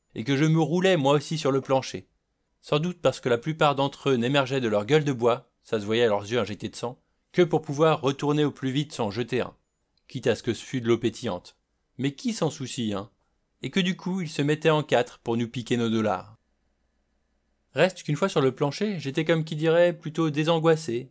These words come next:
et gentiment moulu. Comme effet, ça surpassait une partie de jambes en l'air,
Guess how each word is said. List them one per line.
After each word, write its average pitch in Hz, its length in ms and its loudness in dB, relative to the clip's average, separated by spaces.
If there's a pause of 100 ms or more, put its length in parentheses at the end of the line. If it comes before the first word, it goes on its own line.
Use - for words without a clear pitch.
et 120 200 -2
gentiment 139 500 -2
moulu. 143 400 0 (1120)
Comme 156 180 2
effet, 202 280 4
ça 170 160 0
surpassait 180 520 0
une 156 120 -2
partie 139 240 0
de - 40 -6
jambes 113 200 2
en 113 80 -2
l'air, 143 280 -2